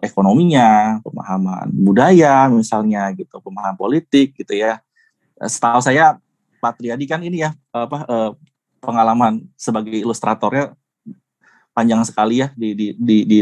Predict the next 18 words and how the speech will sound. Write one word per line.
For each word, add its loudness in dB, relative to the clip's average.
Tempo 0
segala -2
macam. -2
Pasti 2
juga 4
pemahaman 0
misalnya -6
kondisi -2
politik -2
si, 0
eh, 0
se-, -2
eh, 0
di 4
satu -2
zaman 2
itu -6
tuh -4